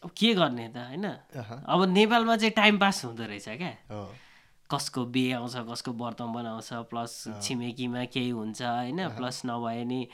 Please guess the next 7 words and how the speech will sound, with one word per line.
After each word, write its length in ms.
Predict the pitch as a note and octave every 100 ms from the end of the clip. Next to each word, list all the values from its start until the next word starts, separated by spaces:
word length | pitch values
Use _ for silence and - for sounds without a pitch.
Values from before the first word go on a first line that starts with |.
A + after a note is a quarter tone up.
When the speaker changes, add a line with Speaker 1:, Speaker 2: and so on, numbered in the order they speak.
| - - - _ - G#2+
Speaker 1:
अब 120 | A2+ A#2+ A#2+ A2+ G#2+ G2+ A2 A2+ A2+ A2+
जात्रा 440 | A2+ A#2+ - C3 B2
हुन्छ, 400 | B2 A2+ A2+ -
पर्व 540 | B2+ A#2+ A#2 C3 B2+ B2
Speaker 2:
अँ, 160 | B2
Speaker 1:
आउँछ, 340 | A#2+ A#2+ - C3
Speaker 2:
अँ। 360 | A#2+ A#2+ A#2